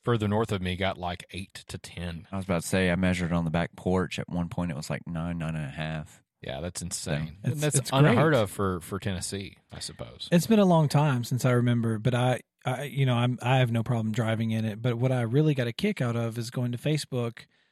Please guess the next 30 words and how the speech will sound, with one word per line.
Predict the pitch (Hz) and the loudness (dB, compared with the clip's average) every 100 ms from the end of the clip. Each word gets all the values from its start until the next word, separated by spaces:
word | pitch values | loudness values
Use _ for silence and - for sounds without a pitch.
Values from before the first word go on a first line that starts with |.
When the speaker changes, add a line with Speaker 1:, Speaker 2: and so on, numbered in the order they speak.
| _ _ - | _ _ -8
Speaker 3:
and | 127 | -2
some | 156 135 | 2 2
of | |
these | 117 110 | 0 2
hip | 202 240 | 0 2
groups | 135 123 123 | -2 -2 0
and | 131 | -2
watching | 127 139 156 135 | 0 0 0 0
people, | 139 123 131 123 117 _ _ _ _ _ | 0 0 0 0 -4 _ _ _ _ _
uh, | 123 117 - | -4 -4 -4
slam | - - 147 143 160 135 | -6 0 2 4 4 2
the | 127 | 0
people | 143 131 131 | -2 -4 -4
that | 120 107 | -4 -4
were | 120 | -4
driving. | 110 120 127 110 127 | -2 -2 -2 -2 2
There, | 170 | 2
there | 160 | 6
was | 170 170 | 4 4
a | |
few | 185 165 | 2 4
people | 156 143 | 2 0
that | 131 | -2
posted, | 151 131 - 135 123 - | -2 -2 -2 -4 -4 -6
you | 151 139 | -2 2
know, | |
"Hey, | 131 139 | 4 2
I'm, | 127 127 - _ _ - | 2 -4 -10 _ _ -16
I'm | - - 143 | -12 -4 -4
f-, | - | -4